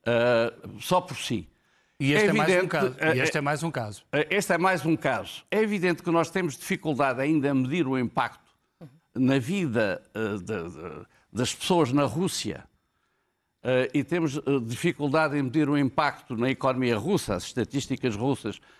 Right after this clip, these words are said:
Speaker 1: não são como as ocidentais, são pouco transparentes. Eh, portanto, no,
Speaker 2: Sim, a
Speaker 1: no
Speaker 2: moeda
Speaker 1: fundo
Speaker 2: russa, por exemplo, voltou a subir, o, o valor da moeda russa.
Speaker 1: E, e aí, o Stiglitz ainda há pouco, ainda há, ainda há poucos dias referia no,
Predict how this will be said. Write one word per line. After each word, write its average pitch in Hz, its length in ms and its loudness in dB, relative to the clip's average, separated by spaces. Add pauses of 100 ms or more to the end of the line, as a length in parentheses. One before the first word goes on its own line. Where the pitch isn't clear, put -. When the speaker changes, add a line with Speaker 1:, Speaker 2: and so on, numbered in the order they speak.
(140)
Speaker 1:
não 110 140 0
são 127 220 0
como 117 280 0
as 113 160 -2
ocidentais, 117 840 -2 (320)
são 113 180 -4
pouco 135 360 -2
transparentes. 139 800 0 (540)
Eh, 127 420 2 (340)
portanto, 139 640 0
no, 143 240 4
Speaker 2:
Sim, 180 160 0
a - 80 4
Speaker 1:
no 156 60 8
Speaker 2:
moeda 139 240 4
Speaker 1:
fundo 190 140 4
Speaker 2:
russa, 139 200 2
por 131 100 -6
exemplo, 143 180 0
voltou 156 260 2
a 160 40 2
subir, 143 360 0
o, 131 40 -2
o 120 200 0
valor 120 340 0
da 117 100 -2
moeda 117 240 -2
russa. 131 360 -4
Speaker 1:
E, 127 380 0
e - 20 2
aí, 175 460 2 (600)
o 113 100 -4
Stiglitz 160 640 -2
ainda 143 220 4
há 135 60 2
pouco, 170 440 -6
ainda 127 380 4
há, - 80 -2
ainda 127 280 0
há 123 40 0
poucos 123 340 -6
dias 151 360 2
referia 151 520 0
no, 123 340 0